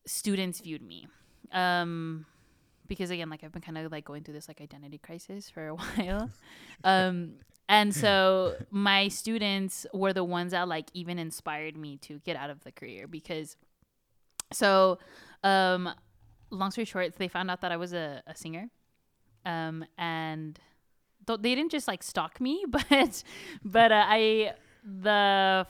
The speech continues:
former drummer of the band that I used to be in also worked with me, and I guess he, he showed them the videos. And, um, at some point, they started recognizing me, and they're like, "You're that singer." And then I was like, "Oh, shit. Like,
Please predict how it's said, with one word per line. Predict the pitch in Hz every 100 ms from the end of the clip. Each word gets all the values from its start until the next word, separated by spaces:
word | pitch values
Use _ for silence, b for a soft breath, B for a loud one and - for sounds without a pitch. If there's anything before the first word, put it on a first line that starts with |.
| -
former | 202 208 208 214 202
drummer | 196 180 180 185 190
of | 175 165 170
the |
band | 170 165 180
that | 180
I |
used | 175 175 -
to |
be | 160 160
in | 160
also | 156 156 -
worked | 180 175 -
with | 185
me, | 196 196
and | 175 160
I |
guess | 156 156
he, | - 185 165
he | -
showed | 185 170 160
them | 165
the | 156
videos. | 156 156 180 196 - b b b b b b
And, | 175 175 175
um, | 165 160 156 151 147 147 - _ _ _ _ 180
at | -
some | 185
point, | 180 190 180
they |
started | 170 180 170
recognizing | 175 - 190 143 143 - 147
me, | 143
and | 160
they're | 160
like, | 143 - - -
"You're | - 262
that | 254
singer." | - 277 247 175 -
And | 190
then | 185
I | 175
was | 160
like, | - 185
"Oh, | 180
shit. | - -
Like, | _